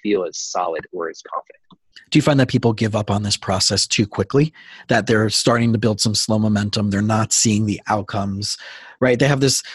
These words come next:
Speaker 2: we, we, we get clear on something, and then we have to put the action steps in, and then you have to build the rhythms and
Speaker 1: Right.
Speaker 2: rituals, right? Um, I, I, I kind of call this, like, building a lifestyle by design. Matt Monero also talks about it a little bit differently from when it comes from a financial perspective.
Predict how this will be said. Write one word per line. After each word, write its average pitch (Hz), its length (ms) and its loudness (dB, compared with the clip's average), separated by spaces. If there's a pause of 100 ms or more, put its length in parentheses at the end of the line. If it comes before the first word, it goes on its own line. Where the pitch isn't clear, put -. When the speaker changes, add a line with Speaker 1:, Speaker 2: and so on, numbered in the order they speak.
Speaker 2:
we, 147 140 2
we, 147 200 4
we 135 120 -8
get 139 200 -8
clear 120 280 -8
on 110 160 -14
something, 107 640 -14 (360)
and 131 120 -10
then 120 280 -10
we 123 100 -12
have 113 100 -12
to - 80 -20
put 113 100 -14
the 120 100 -10
action 175 280 -6
steps - 300 -14
in, - 40 -20
and 107 160 -16
then 117 80 -10
you 113 60 -8
have 107 100 -14
to 120 80 -12
build 107 280 -12
the 110 60 -14
rhythms 104 320 -10
and 107 100 -10
Speaker 1:
Right. 156 40 -2
Speaker 2:
rituals, 78 420 -4 (320)
right? 107 320 -14 (120)
Um, 104 420 -16 (680)
I, 117 180 -4
I, 110 320 -12
I 117 40 -12
kind 110 220 -12
of 101 60 -18
call 110 120 -10
this, 104 180 -10
like, 113 200 -14 (160)
building 117 260 -8
a - 20 -14
lifestyle 101 480 -12
by 95 160 -12
design. 123 420 -4
Matt 104 160 -10
Monero 143 340 -2
also 131 200 -6
talks 117 220 -12
about 113 260 -10
it 110 120 -12
a - 20 -12
little 107 160 -10
bit 104 140 -14
differently 107 320 -10
from 107 140 -14
when 104 60 -12
it 104 40 -16
comes 107 180 -12
from 101 100 -12
a 95 40 -16
financial 131 440 -10
perspective. 117 600 -10